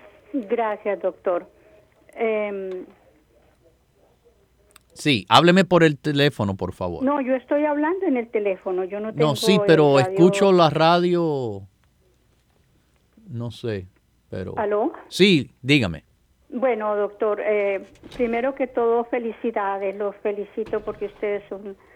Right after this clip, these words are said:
Speaker 1: es una persona que ayuda sin interés a todo el mundo. Gracias.
Speaker 2: No, gracias.
Speaker 1: Yo estoy muy agradecida con usted. Yo siempre uso sus productos desde hace muchos,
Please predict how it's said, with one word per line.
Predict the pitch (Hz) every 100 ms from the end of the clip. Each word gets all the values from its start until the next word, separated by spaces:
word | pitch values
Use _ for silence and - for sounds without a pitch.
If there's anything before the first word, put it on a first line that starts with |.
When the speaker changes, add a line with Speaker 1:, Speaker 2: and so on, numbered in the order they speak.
| - _ _
Speaker 1:
es | 226 208
una | 226 220
persona | 214 - 214 202 202
que | - 202 196
ayuda | 202 196 208 202 196
sin | 214 190
interés | 185 180 180 180
a | 196
todo | 190 190
el | 185
mundo. | 180 175 170 165
Gracias. | 196 208 202 202 - - -
Speaker 2:
No, | 90 87
gracias. | 87 87 87
Speaker 1:
Yo | 196 202
estoy | - 202
muy | 202 202
agradecida | 202 196 190 180 - 190 185 185
con | 175 170
usted. | 170 - 185 170
Yo | 170 170 -
siempre | 175 170 170 180 180 170 170 - - - - _
uso | 262 220 226 208
sus | 220
productos | - 214 196 196 196 208 202
desde | 190 190
hace | 190 - -
muchos, | - 254 311 311 302